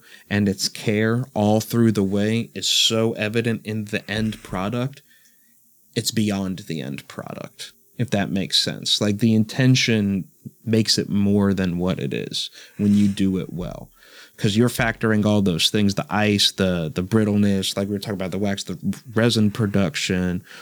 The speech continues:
what is it actually gonna yield?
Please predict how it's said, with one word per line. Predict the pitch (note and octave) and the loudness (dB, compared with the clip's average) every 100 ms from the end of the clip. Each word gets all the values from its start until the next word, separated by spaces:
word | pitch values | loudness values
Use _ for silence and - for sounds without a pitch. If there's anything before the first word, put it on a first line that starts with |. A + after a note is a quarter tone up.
| - | -6
what | F#2 A#2 | 2 4
is | A#2 G#2+ | 4 2
it | G2+ G#2+ G2+ | 2 2 -2
actually | G2 G#2 - - G#2+ | -2 -4 -2 -4 -2
gonna | G#2+ F#2+ | 0 -2
yield? | F#2+ G#2+ A2 G#2+ G2+ G2 | -4 0 2 2 2 -2